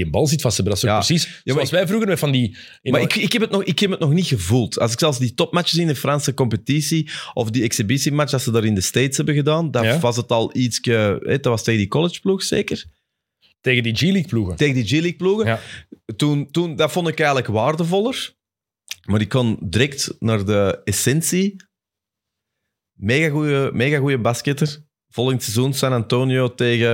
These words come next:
Speaker 2: ik ben hem vernoemd, Memphis Grizzlies. Die stond er onder, eh, onder de ring en Steven Adams boxing out. Ligt hij in de tribune of
Speaker 1: Maar
Speaker 2: kan die dat tegen?
Speaker 1: Maar die gaat daar niet op verdedigen. Dat gaat, volgens mij gaat, ze gaan die niet zo
Speaker 2: Oké.
Speaker 1: gebruiken.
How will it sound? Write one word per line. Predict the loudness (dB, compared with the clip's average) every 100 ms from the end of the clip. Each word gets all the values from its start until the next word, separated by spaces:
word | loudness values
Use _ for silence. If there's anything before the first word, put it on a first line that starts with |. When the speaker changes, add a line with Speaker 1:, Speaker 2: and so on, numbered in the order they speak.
| -2
Speaker 2:
ik | -2
ben | 0
hem | 2 2
vernoemd, | 2 2 0 -2 -8 -12 -18 -2
Memphis | 0 2 0
Grizzlies. | 0 0 0 -2 -2 -4 -6 -12 _ _ _ _ _ _
Die | -4 -2
stond | 0 0
er | 2
onder, | 2 0 0 2 2
eh, | 0
onder | 0 0 2
de |
ring | 2 2 0
en | -2
Steven | 0 0 2 2
Adams | 2 2 0 -4 -8 _ _ _ _ _ _ -8
boxing | 0 0 2 0 2
out. | 0 -4 -20 -14 -4
Ligt | -2 0
hij | 0
in | 2
de | 0
tribune | 0 0 0 0 0
of | -2
Speaker 1:
Maar | -2
Speaker 2:
kan | 0 2
die | 2
dat | 0 0
tegen? | 0 0
Speaker 1:
Maar | 0
die | 0
gaat | 2
daar | 2
niet | 0
op |
verdedigen. | 0 0 0 0 -2 _ _ _ _ _ _ _ _
Dat | -4
gaat, | 2 2 2
volgens | -2 0
mij | 0
gaat, | 0 0
ze | 0 2
gaan | 2
die | 2
niet | 2 2
zo | 2
Speaker 2:
Oké. | 2
Speaker 1:
gebruiken. | 2 0 -2 -6